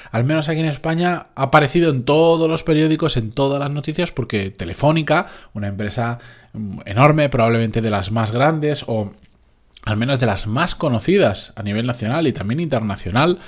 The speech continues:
eh, de procedencia española, va a implantar la semana laboral de cuatro horas. Quiero hablar sobre ello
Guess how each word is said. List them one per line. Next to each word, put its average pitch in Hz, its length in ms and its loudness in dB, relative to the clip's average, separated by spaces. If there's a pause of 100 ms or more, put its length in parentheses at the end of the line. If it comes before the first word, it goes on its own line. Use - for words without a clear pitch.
(340)
eh, 98 480 -4
de 87 160 -4
procedencia 110 520 -4
española, 175 480 2 (300)
va 110 200 4
a 214 60 8
implantar 160 760 2 (140)
la 110 300 0
semana 135 580 0
laboral 139 500 4
de 110 140 0
cuatro 123 280 2
horas. 90 300 -2 (720)
Quiero 226 200 8
hablar 233 200 8
sobre 220 300 6
ello 214 400 2